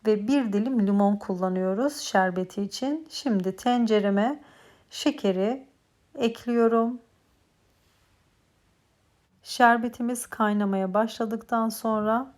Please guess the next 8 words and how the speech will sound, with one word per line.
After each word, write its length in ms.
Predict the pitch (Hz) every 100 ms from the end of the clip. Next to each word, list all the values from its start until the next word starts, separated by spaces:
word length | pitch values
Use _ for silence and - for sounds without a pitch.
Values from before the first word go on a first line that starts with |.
| _
yirmi 360 | 226 240 247 214
dakika 480 | 202 202 - 254 269
kaynatıyoruz. 1080 | 220 208 190 190 - 202 196 269 302 - - _ - - _ _ -
Şimdi 480 | - - 254 196 202
suyunu 480 | - 269 226 202
da 60 | 190
ilave 600 | - 226 247 240 240 240
ediyorum 600 | 226 240 240 233 240 277